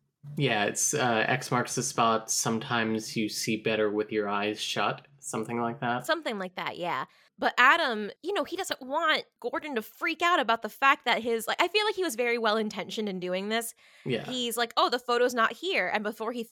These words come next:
Speaker 2: throws a wallet back to Gordon, he slips the photo out.
Speaker 1: Mm-hmm.
Speaker 2: And so some time passes. They haven't really gotten any other clues.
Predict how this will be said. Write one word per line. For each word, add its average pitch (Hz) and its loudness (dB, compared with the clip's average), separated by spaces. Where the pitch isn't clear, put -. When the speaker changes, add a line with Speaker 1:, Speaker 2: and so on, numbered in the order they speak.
Speaker 2:
throws 214 0
a 208 -2
wallet 196 2
back 202 -6
to - -10
Gordon, 196 -4
he 202 -10
slips - -4
the 220 0
photo 190 0
out. 180 4
Speaker 1:
Mm-hmm. 110 -2
Speaker 2:
And 262 0
so 247 2
some 262 -8
time 262 -2
passes. 202 -2
They 220 -2
haven't 220 -2
really 254 -6
gotten 202 -2
any 202 -4
other 190 -4
clues. 202 -6